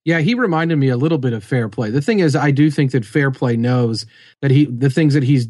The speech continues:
doing and saying are, are done and said to get a rise out of people.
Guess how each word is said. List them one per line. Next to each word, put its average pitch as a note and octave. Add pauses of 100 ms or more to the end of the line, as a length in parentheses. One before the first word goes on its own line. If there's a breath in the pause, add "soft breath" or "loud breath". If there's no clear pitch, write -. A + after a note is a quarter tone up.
(180)
doing C#3+
and A2+
saying B2
are, A2+
are A2+
done A#2+
and A2+
said B2
to A#2
get G#2+
a G#2
rise G#2+
out G2+
of F#2+
people. G2+